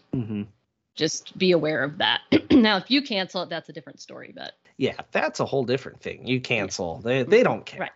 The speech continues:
Speaker 2: Right. <laughs> No.
Speaker 1: They don't
Speaker 2: But
Speaker 1: care
Speaker 2: on
Speaker 1: about your
Speaker 2: Southwest,
Speaker 1: mom's
Speaker 2: though, you're
Speaker 1: second
Speaker 2: good.
Speaker 1: cousin. Yeah. So those are some, just kind of some general tips.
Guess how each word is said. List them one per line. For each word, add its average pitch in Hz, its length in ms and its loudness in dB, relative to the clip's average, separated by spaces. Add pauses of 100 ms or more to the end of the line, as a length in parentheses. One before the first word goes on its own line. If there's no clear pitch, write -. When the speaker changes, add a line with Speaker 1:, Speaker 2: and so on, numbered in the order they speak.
Speaker 2:
Right. - 160 0 (300)
<laughs> 247 160 2
No. 226 140 2 (240)
Speaker 1:
They 220 240 2
don't 214 140 4
Speaker 2:
But 190 80 -2
Speaker 1:
care 180 140 2
Speaker 2:
on 170 60 2
Speaker 1:
about 160 220 2
your 147 100 -2
Speaker 2:
Southwest, 151 60 -2
Speaker 1:
mom's 156 380 0
Speaker 2:
though, 160 60 0
you're 220 180 -4
Speaker 1:
second 220 60 -8
Speaker 2:
good. 233 40 -4
Speaker 1:
cousin. 120 500 -6 (420)
Yeah. 98 180 -8 (460)
So 214 340 4 (1000)
those 285 220 0
are 285 80 -4
some, 226 220 -2
just 202 260 -6
kind 226 200 0
of 202 60 -2
some 196 180 -2
general 180 440 2
tips. - 640 -2